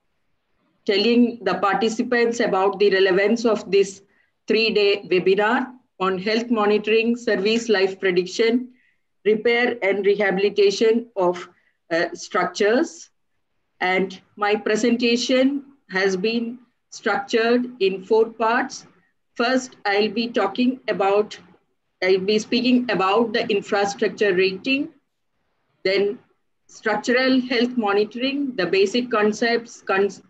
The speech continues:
components, and the recent developments, service life prediction models, uh, the basic concepts, and some of the commercially available products,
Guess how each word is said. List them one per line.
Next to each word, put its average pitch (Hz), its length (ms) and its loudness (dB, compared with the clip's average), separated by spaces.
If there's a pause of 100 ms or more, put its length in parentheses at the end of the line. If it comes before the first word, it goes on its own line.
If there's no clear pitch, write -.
(180)
components, 233 800 2 (340)
and 180 180 0
the 180 80 2
recent 220 420 2
developments, 208 840 0 (400)
service 226 800 0
life 208 360 0
prediction 208 800 0
models, 190 640 0 (680)
uh, 185 160 2
the 185 120 0
basic 220 400 0
concepts, 247 760 0 (200)
and 185 440 -2 (140)
some 208 260 -2
of 233 320 2
the 220 280 2 (720)
commercially 240 920 2
available 202 600 2
products, 220 840 -2